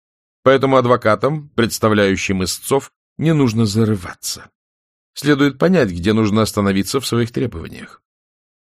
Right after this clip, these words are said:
Если, например, страховые компании ответчиков предлагают уладить дело за три миллиона долларов, а на суде можно получить у присяжных вердикт в четыре миллиона долларов,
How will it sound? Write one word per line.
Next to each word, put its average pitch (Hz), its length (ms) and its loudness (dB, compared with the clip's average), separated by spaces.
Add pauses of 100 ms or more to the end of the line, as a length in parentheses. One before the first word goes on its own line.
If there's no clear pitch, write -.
(180)
Если, 147 280 2
например, 143 400 2
страховые 127 480 2
компании 120 560 0
ответчиков 92 720 -4
предлагают 107 580 2
уладить 104 360 0
дело 98 280 2
за 95 180 2
три 165 300 0
миллиона 98 540 0
долларов, 101 560 -4 (460)
а 113 200 2
на 120 160 2
суде 135 340 0
можно 131 300 2
получить 127 440 -2
у 120 60 2
присяжных 113 640 0
вердикт 107 500 -2
в - 100 -20
четыре 101 540 -2
миллиона 113 460 0
долларов, 143 420 -2